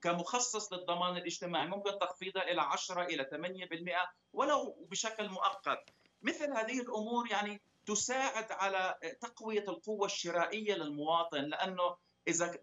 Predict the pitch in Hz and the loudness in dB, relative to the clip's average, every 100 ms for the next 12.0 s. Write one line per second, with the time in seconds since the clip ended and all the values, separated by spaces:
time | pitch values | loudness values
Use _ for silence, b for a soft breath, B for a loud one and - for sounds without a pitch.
0 | 143 220 233 233 214 190 - 214 202 196 | -4 -2 0 0 0 -2 -2 2 2 2
1 | 180 175 160 196 185 170 160 151 185 190 | 2 4 4 2 0 2 2 4 4 2
2 | 185 170 170 165 170 180 139 143 196 202 | 0 0 -2 -2 -6 -8 0 2 2 0
3 | 196 180 180 - _ _ 165 165 214 202 | 4 4 2 -2 _ _ -2 0 -2 0
4 | 190 - - 220 - 214 196 175 180 185 | -4 -8 -4 -4 -2 -4 -2 0 2 2
5 | 180 180 175 180 185 190 - _ - 196 | 2 0 -2 2 2 2 -2 _ 2 4
6 | 214 180 175 185 190 196 196 139 143 190 | 4 0 -2 -2 -2 -2 0 0 2 2
7 | 190 185 - _ _ - 262 277 233 220 | 4 2 -2 _ _ -10 -6 -2 0 0
8 | 196 180 190 190 190 190 180 180 180 170 | -2 -2 4 4 4 0 -4 -4 -6 -4
9 | - - 190 196 196 - 165 202 175 120 | -6 -6 -2 -2 -2 -4 2 4 4 -2
10 | - _ _ 180 190 185 170 214 220 220 | -6 _ _ 2 4 4 2 2 0 0
11 | 190 180 180 180 - 151 143 147 160 208 | 0 0 0 -2 -4 -4 -2 -4 0 0